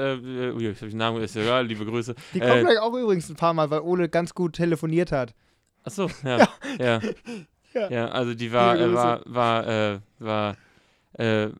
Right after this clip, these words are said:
Speaker 1: ja, hat gesagt, der Fernseher ist noch da. Und den Rest weiß ich nicht.
Speaker 2: Ja.
Speaker 1: Aber wir hätten ja den Fernseher zuerst geklaut.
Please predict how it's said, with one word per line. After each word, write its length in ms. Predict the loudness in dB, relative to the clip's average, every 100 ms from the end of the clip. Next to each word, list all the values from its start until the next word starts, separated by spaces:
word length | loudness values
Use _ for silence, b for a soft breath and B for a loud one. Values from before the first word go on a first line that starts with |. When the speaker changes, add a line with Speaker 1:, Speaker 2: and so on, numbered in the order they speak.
| -14 -4
Speaker 1:
ja, 220 | 0 0
hat 100 | 0
gesagt, 280 | 0 -2 -2
der 60 |
Fernseher 400 | -6 -4 0 2
ist 100 | 0
noch 140 | -2 -4
da. 360 | -2 0 -2 -8 _ _ _ _ _ _ -8
Und 220 | -4 2
den 100 | 4
Rest 300 | 4 4 4
weiß 240 | 4 4
ich 80 | 2
nicht. 320 | -4 -6 -8 _ _ _ -10
Speaker 2:
Ja. 80 | 0
Speaker 1:
Aber 180 | 2 4
wir 80 |
hätten 160 | 4 4
ja 80 | 2
den 100 | 2
Fernseher 360 | 0 2 2 0
zuerst 320 | -4 -8 -8
geklaut. 340 | -16 -14 -14